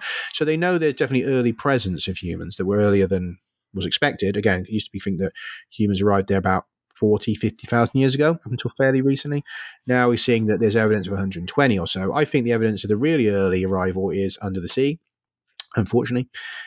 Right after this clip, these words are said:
Um, but we know that there is anomalies with the D N A that link them to the, the founding or colonizing of Eurasia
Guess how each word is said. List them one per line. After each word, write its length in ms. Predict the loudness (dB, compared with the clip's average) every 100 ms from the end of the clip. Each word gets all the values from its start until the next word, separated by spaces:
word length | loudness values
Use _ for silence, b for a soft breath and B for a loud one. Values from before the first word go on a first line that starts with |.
| -4
Um, 140 | 0
but 100 | 2
we 80 | 2
know 280 | 2 2 2
that 240 | 0 -2 _ _ _ _
there 300 | -6 0 2
is 160 | 2 0
anomalies 560 | 0 2 2 2 2 0
with 140 | 0
the 80 | 2
D 100 | 2
N 180 | 0 0
A 260 | -2 -2 -4
that 160 | -4
link 300 | 0 0 0
them 280 | 0 0 -2 -2
to 360 | 0 0 0 -6 -10
the, 100 | -10 -4
the 240 | -2 -2 -6 _
founding 380 | 0 0 0 -2
or 120 | -2
colonizing 400 | -2 -2 0 -2
of 60 | -2
Eurasia 640 | 2 4 4 2 0